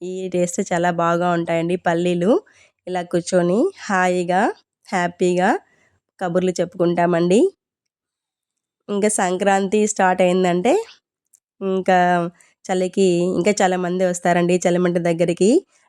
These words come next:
నైట్ టెన్ ఓ క్లాక్ అయినా కూడా లేవరు అక్కడి నుంచి, అంత బాగుంటుంది. మా బాబు అయితే మీకు వేరుశనగకాయలు చూపిస్తున్నాడు. మా చిన్నబ్బాయి చాలా ఎక్సైట్ అయిపోయి హ్యాపీగా ఎంజాయ్ చేస్తున్నారండి.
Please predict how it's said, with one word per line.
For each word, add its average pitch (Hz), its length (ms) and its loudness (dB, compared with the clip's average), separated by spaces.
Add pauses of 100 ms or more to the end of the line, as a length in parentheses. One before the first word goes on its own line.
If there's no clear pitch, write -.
(140)
నైట్ 185 340 -2
టెన్ 185 180 0
ఓ 185 120 2
క్లాక్ 175 300 0
అయినా 175 220 2
కూడా 180 480 2
లేవరు 175 360 2
అక్కడి 170 320 -4
నుంచి, 180 460 -2 (400)
అంత 180 220 -4
బాగుంటుంది. 180 880 2 (160)
మా 202 120 -6
బాబు 180 300 0
అయితే 190 280 0
మీకు 180 380 0 (600)
వేరుశనగకాయలు 180 680 -2
చూపిస్తున్నాడు. 180 800 0 (160)
మా 196 80 0
చిన్నబ్బాయి 190 960 0 (380)
చాలా 175 220 -4
ఎక్సైట్ 180 360 0
అయిపోయి 175 460 2
హ్యాపీగా 180 600 0
ఎంజాయ్ 175 340 -2
చేస్తున్నారండి. 170 920 -2